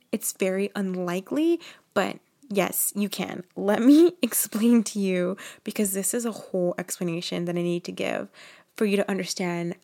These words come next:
how you can actually get pregnant. So, typically, you ovulate fourteen days after the start of your period. So, my period ended last week, which was,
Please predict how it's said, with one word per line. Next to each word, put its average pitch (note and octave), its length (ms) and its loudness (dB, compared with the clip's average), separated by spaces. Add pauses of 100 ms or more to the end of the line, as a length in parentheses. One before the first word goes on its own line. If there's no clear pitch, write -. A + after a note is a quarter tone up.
how F3+ 260 -4
you F3+ 100 -2
can F#3 120 -6
actually F#3 280 -8
get - 120 -10
pregnant. - 320 -10 (400)
So, - 300 -4 (920)
typically, D4+ 800 2
you A3+ 240 2
ovulate G3 580 -2 (160)
fourteen G#3 480 0
days F3+ 540 0 (300)
after A#3 500 0
the A3+ 100 -4
start F#3 460 0 (140)
of F#3 180 -2
your F3+ 120 -4
period. - 420 -4
So, F#3+ 320 0 (320)
my D4 320 0
period C#4+ 500 0
ended G#3 560 -2 (220)
last F#3+ 480 -6
week, - 420 -10 (120)
which - 280 -10
was, - 640 -10